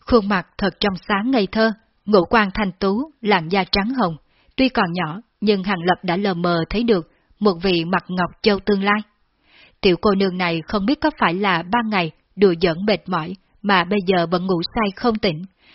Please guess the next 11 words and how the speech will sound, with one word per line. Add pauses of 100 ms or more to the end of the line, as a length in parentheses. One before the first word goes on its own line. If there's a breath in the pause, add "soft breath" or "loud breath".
(240 soft breath)
Trên
khuôn
mặt
nhỏ
nhắn (140)
lộ
ra (120)
vẻ
cười
ngọt
ngào.